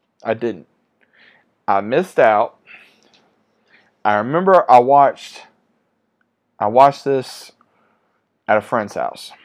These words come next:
And I remember I laughed so hard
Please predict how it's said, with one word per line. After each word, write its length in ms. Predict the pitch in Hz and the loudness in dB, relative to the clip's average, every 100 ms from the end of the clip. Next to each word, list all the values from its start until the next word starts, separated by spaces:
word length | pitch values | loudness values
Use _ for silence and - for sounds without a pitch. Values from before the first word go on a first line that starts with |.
| _ _ _ _ _ _ _ _ _ 113 | _ _ _ _ _ _ _ _ _ -12
And 640 | 110 107 107 101 98 - _ _ _ _ _ _ _ - | -10 -10 -10 -12 -16 -20 _ _ _ _ _ _ _ -8
I 80 | 107 | -4
remember 720 | 107 120 143 151 151 147 135 - | -4 -4 -4 0 2 2 0 0
I 140 | 113 | 2
laughed 380 | 113 120 123 - | 4 4 2 0
so 340 | - - 143 160 | -6 2 2 4
hard 460 | 143 123 98 87 | 2 0 -4 -14